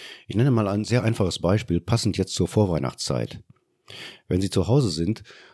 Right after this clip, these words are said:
und Sie riechen den Geruch von Tannennadeln, dann kann es Ihnen passieren, dass Sie fast unwillkürlich Bilder aus Ihrer Kindheit vor Augen haben. An einem Heiligabend vor dreißig Jahren.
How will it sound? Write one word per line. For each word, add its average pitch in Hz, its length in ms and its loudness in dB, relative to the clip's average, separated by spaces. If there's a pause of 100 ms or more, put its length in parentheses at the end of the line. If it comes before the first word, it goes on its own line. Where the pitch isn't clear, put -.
(160)
und 82 100 -6
Sie 90 120 0
riechen 110 480 2 (800)
den 95 100 2
Geruch 95 260 4
von 95 240 0
Tannennadeln, 73 800 0 (280)
dann - 120 -8
kann 131 100 4
es 110 100 0
Ihnen 104 120 -4
passieren, 104 400 -2
dass 90 120 -4
Sie 85 260 -4 (440)
fast - 260 -8
unwillkürlich 110 640 0
Bilder 113 280 2
aus 98 120 -6
Ihrer 98 200 -4
Kindheit 123 440 0
vor 62 140 -6
Augen 71 300 -8
haben. 65 420 -12
An 80 140 -8
einem 78 180 -6
Heiligabend 95 640 -4
vor 85 320 -2
dreißig 85 480 -4
Jahren. 107 340 -2